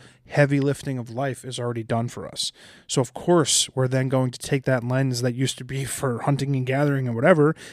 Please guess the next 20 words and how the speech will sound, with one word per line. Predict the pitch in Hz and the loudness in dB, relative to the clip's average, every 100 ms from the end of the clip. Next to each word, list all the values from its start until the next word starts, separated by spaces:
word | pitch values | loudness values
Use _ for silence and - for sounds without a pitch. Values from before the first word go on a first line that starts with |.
| - | -6
and | 131 131 131 - - | -2 -2 -4 -10 4
turn | 151 143 | 6 8
it | 131 | 6
inward | 170 175 131 127 | 6 4 2 0
and | |
being | 123 131 127 | 0 0 0
like, | 123 | -2
"Well, | 127 147 139 | 2 4 4
what | 147 | 2
the | - | -2
fuck | - 165 | -4 -2
am | 170 | -2
I | 156 | 0
supposed | 170 165 | 0 0
to | 165 | 0
be | |
doing | 160 220 160 | 0 0 0
with | - | -4
my | - | -10
life?" | 57 50 - | -10 -14 -16